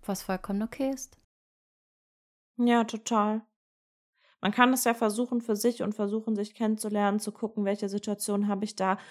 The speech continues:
Speaker 2: Und ich finde, ich kann's ja immer nur anhand von mir sagen, dass ich dann da schon immer irgendwie ein Muster erkenne und dann für mich schon ganz gut,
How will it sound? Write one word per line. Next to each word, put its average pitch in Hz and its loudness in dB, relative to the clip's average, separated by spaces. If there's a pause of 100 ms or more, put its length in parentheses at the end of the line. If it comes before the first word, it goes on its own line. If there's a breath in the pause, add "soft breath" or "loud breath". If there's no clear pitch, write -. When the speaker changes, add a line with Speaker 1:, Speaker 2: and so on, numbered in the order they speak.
(240 loud breath)
Speaker 2:
Und 202 2
ich 190 -2
finde, 254 4 (720 soft breath)
ich - -4
kann's 233 6
ja 233 4
immer 214 6
nur 226 6
anhand 208 4
von 185 2
mir 220 8
sagen, 214 4 (600 soft breath)
dass 214 8
ich 220 2
dann 214 6
da 208 8
schon 220 2
immer 208 6
irgendwie 208 6
ein 185 6
Muster 202 6
erkenne 208 6
und 180 2
dann 185 2
für 202 -4
mich 196 2
schon 190 -2
ganz 185 -2
gut, 262 0